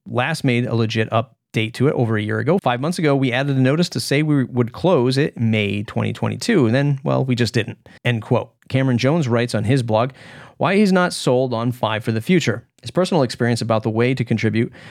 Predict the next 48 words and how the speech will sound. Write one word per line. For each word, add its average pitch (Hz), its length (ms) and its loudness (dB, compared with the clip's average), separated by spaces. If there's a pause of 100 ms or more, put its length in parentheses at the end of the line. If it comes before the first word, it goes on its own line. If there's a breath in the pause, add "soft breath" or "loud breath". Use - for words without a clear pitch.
(120)
may 139 100 0
be 185 100 2
shared 135 280 0
by 117 140 0
others, 117 400 0
and 113 100 2
it 110 80 0
should 156 300 -2
be 139 120 2
paid 123 280 -2
attention 160 640 0
to 131 260 2
if 135 180 -2
the 139 80 0
WordPress 120 360 0
community 113 440 -2
is 110 120 -6
to 113 80 -6
get 107 200 -4
through 123 300 0
the 135 100 -6
times 110 460 -6 (140)
of 170 100 -4
growing 233 240 2
pains. - 300 -4 (1080 loud breath)
A 127 60 2
new 190 120 4
proposal 151 440 2
published 139 360 -2
by 113 260 0
Automattic 131 500 0
sponsored 120 540 -2
contributor 113 500 0
Adam 107 360 -4 (140)
Zielinski 110 600 -4 (140)
calls 202 240 -2
for 170 80 -2
contributors 131 520 0
to 117 60 -4
stabilize 117 500 0
A 113 120 0
P 113 160 -2
Is 107 180 0
before 123 260 0
merging 131 340 2
them 110 160 2
into 113 220 -2
core. 131 400 -4